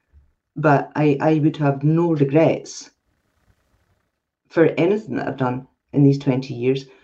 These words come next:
because there are so many unanswered questions in this case that you can't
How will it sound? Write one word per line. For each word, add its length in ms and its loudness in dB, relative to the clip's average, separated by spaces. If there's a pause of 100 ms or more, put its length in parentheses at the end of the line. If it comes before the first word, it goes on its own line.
(120)
because 380 2
there 160 2
are 40 2
so 280 2
many 360 4
unanswered 480 0
questions 680 -2 (800)
in 120 2
this 200 2
case 400 -6 (400)
that 240 0
you 100 -8
can't 440 -2